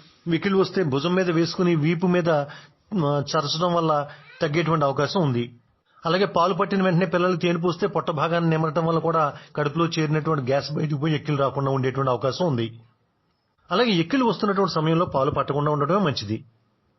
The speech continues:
అలాగే కొంతమందికి గట్టిగా బాగా అరిచినప్పుడు కానీ, లేకపోతే బిగ్గరగా కేకలు వేసినప్పుడు కూడా ఎక్కిళ్ళు వచ్చేటువంటి అవకాశం ఉంది.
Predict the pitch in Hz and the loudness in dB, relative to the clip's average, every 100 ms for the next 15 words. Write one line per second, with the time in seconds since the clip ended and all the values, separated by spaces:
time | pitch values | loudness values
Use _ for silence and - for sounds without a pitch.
0 | _ _ _ 190 233 277 240 220 233 240 | _ _ _ -2 0 0 0 2 0 0
1 | 185 185 - 208 226 180 185 190 170 196 | 0 0 0 0 2 2 2 2 0 0
2 | 185 185 185 185 170 170 165 160 185 185 | 0 2 2 2 2 0 0 0 0 0
3 | 170 156 185 175 147 165 156 170 175 - | 0 0 2 2 0 0 0 2 2 2
4 | 175 151 165 151 151 143 147 156 160 247 | 0 0 0 0 2 0 0 0 0 0